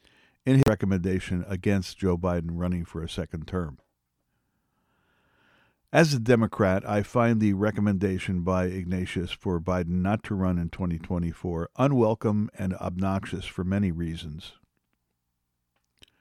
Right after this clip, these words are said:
What is really weird is that most of the Ignatius column reads like a campaign document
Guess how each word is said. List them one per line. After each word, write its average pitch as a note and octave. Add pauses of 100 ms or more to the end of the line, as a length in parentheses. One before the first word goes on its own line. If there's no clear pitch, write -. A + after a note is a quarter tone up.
(1400)
What -
is D3+
really D#3+
weird A#2
is G2+
that G2+ (1300)
most C#3+
of A2
the G#2+
Ignatius G#2
column G2
reads A2+
like G#2
a F2
campaign A2+
document F2+